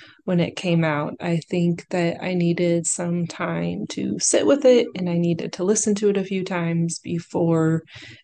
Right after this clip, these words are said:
being able to put any thoughts together. And I don't even know if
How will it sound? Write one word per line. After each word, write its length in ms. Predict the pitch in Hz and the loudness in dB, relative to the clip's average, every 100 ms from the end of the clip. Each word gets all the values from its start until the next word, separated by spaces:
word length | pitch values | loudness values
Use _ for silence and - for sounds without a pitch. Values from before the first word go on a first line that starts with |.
| - | -2
being 220 | 175 170 | 0 2
able 280 | 170 170 175 | 2 0 0
to 80 | 175 | -2
put 200 | 180 - | -8 -6
any 300 | 175 185 226 | -2 2 2
thoughts 400 | 226 233 240 - | 2 0 0 -4
together. 440 | 240 233 247 269 | -2 0 2 2
And 100 | 269 | 4
I 80 | 277 | 4
don't 160 | 294 285 | 4 4
even 260 | 277 269 | 2 2
know 380 | 247 240 233 240 - | 0 0 -2 -4 -4
if 360 | 214 208 208 | -2 -2 -6